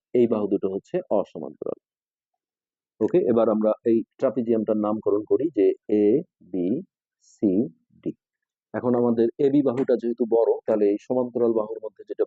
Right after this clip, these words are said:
বড় নাইনটি ওয়ান, সেটা আমরা এবিটাকে ধরলাম যে নাইনটি ওয়ান সেন্টিমিটার। এটা হচ্ছে এই পুরো এবি বাহুটার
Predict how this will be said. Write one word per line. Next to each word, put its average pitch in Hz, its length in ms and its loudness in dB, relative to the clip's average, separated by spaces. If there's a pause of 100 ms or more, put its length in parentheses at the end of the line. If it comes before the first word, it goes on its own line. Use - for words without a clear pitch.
বড় 110 260 2 (140)
নাইনটি 101 320 -4
ওয়ান, 92 240 0 (640)
সেটা 104 200 0
আমরা 95 200 0 (100)
এবিটাকে 104 580 0
ধরলাম 92 300 0 (140)
যে 87 160 2 (120)
নাইনটি 101 380 0
ওয়ান 92 340 0 (840)
সেন্টিমিটার। 95 800 -2
এটা 98 200 -2
হচ্ছে 92 220 -2 (100)
এই 117 140 4 (100)
পুরো 131 280 4 (100)
এবি 117 240 2
বাহুটার 98 440 -2